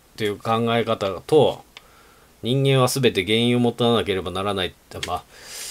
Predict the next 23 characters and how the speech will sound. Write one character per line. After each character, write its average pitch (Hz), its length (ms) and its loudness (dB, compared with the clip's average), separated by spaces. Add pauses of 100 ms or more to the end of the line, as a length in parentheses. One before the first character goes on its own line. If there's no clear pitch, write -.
(200)
お 110 80 0
よ 202 140 4
そ 202 100 2
の 180 160 2
人 170 220 0
間 160 180 4
は 151 80 6
全 156 320 0
て 101 320 2
そ 104 140 -6
の 110 120 -2
原 120 120 0
因 117 160 2
を - 20 -2
持 113 100 -2
つ - 120 -10
っ - 20 -20
て - 160 -12
い 92 60 -4
う - 20 -12
テ 104 220 2
ー - 20 -4
ゼ、 85 240 -8